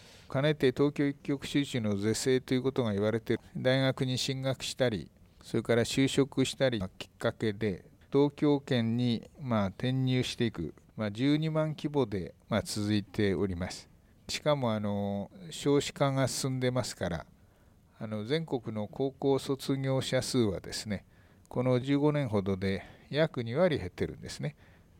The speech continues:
一方で、東京二十三区の学生さんは約二割、むしろ逆に増えてると。地方に残る若い人が減っていくということですね。そこで政府の方でですね、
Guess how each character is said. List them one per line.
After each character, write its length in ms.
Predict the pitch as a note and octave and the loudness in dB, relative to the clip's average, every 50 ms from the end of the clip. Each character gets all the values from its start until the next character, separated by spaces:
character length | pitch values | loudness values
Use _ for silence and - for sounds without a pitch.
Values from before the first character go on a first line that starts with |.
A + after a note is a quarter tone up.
| - - - | -16 -12 -12
一 80 | B2 - - - | -12 -10 -6 0
方 180 | D#3+ D#3 D3 | 2 2 4
で、 360 | C3+ C3 B2+ A2+ F#2+ D#2+ - - - - _ _ - | 4 4 2 2 2 -2 -4 -10 -18 -20 _ _ 0
東 180 | - C#3+ C#3 C3+ | 2 2 2 2
京 140 | - C#3+ | -2 -4
二 200 | C#3 C#3 D3 C#3+ C3+ | -2 -2 -4 -4 -4
十 180 | C3+ C3 B2+ | -4 -4 -4
三 300 | A#2 - - B2+ B2+ B2 | -4 -4 -4 -4 -4 -6
区 160 | - - C3 C3 | -8 -6 -4 0
の 340 | C3 A#2+ A2 - - - - C3 | 0 0 0 0 -4 -8 -6 -2
学 220 | A#2 A2+ G#2 - | -2 -2 -2 -2
生 240 | - - - A2+ A2 | -4 -2 0 0 0
さ 160 | - - G#2+ | 0 0 0
ん 160 | G#2 G#2 G2+ G#2 | 0 0 2 2
は 200 | G#2+ G#2+ A2 - - - - - - B3 B3+ - - - | 2 2 2 0 -6 -18 -20 -20 -18 -18 -20 -18 -10 -4
約 280 | C3+ C3+ C3+ B2+ - A2 | 0 0 0 0 0 -2
二 140 | A2 B2 | -2 0
割、 380 | D3+ D#3+ C#3+ A#2+ G2+ E2 D2 - - _ - - | 2 2 2 2 0 -4 -8 -12 -16 _ -12 -6
む 140 | - A#2+ | -4 -2
し 120 | A2 - - | -2 -2 -2
ろ 140 | G2 F2 E2+ | -2 -2 0
逆 300 | F2+ G#2 G#2 - C3 B2 | 0 -2 -2 -2 -2 -4
に 100 | B2 A2 | -4 -2
増 140 | - B2+ | 0 0
え 60 | C3 C3+ | 0 2
て 140 | C3 - C3+ | 2 0 0
る 120 | A2+ F#2 | 0 -2
と。 160 | - - - - - - - | -6 -12 -16 -16 -18 -20 -10
地 120 | - - | -6 -4
方 220 | B2 B2+ E3+ E3 E3 | -2 0 0 -2 -2
に 160 | D3+ C3 A#2+ | -2 -6 -8
残 340 | A#2 A#2+ A2+ - C#3 C3+ C3+ | -6 -6 -2 0 2 2 2
る 200 | C#3 C3+ B2+ A#2 - | 2 -2 -4 -6 -8
若 260 | B2 A2+ - D3 C#3 | -10 -6 -2 -2 -2
い 60 | C3 | -2
人 160 | A2 - G#2+ | -2 -4 -6
が 60 | F2+ | -4
減 80 | E2+ G2 | -6 -8
っ 20 | |
て 160 | - - - C#3+ | -6 -2 -2 -2
い 20 | |
く 100 | - - | -2 -4
と 120 | - - | -6 -6
い 20 | F2+ | -6
う 40 | E2 | -6
こ 60 | E2 | -8
と 120 | - - | -8 -10
で 120 | - - - | -12 -10 -12
す 120 | - - | -10 -8
ね。 160 | A#2+ B2 - - - - - - - - - - - - - _ - | -8 -8 -8 -10 -18 -20 -20 -20 -18 -20 -20 -20 -20 -20 -20 _ -12
そ 160 | - - C3+ | -6 -6 -4
こ 160 | B2+ - C#3 | -2 -2 0
で 440 | C3+ D3 C#3 B2 F#2+ D#2+ - - - - | 0 0 0 0 0 -4 -8 -12 -18 -10
政 260 | - - C3+ C3 A#2+ | -4 0 0 0 2
府 100 | A#2+ G#2 | 0 0
の 80 | G#2 F#2+ | 0 0
方 160 | G2+ G2 F2+ | 0 0 0
で 100 | F#2 E2 | -2 -4
で 160 | - D2+ - | -6 -8 -10
す 140 | - - B2 | -8 -4 -4
ね、 180 | B2 A2+ - | -4 -4 -4